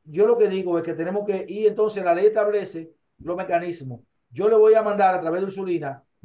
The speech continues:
eh, a qué institución, en la ley, y a qué institución usted debe dirigirse. En muchos países, por ejemplo, eh, la persona firma lo que es, eh,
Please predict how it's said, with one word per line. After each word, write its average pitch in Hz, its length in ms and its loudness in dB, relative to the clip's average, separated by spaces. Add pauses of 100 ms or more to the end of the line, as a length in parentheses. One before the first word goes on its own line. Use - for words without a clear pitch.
(120)
eh, 151 540 0
a 165 180 -2
qué 202 160 -2
institución, 202 500 -8 (560)
en 165 100 -10
la 165 80 -2
ley, 175 340 -4 (160)
y 165 80 -6
a 180 100 0
qué 196 100 -4
institución 208 380 -2
usted 202 160 -8
debe 202 200 -4
dirigirse. 170 580 -8 (320)
En 175 160 -8
muchos 233 280 -2
países, 214 400 2
por 165 120 -4
ejemplo, 151 480 -6 (400)
eh, 165 100 -4
la 175 160 0
persona 180 380 -4
firma 160 600 -4
lo 160 180 -8
que 170 140 -6
es, 180 140 -10
eh, - 60 -14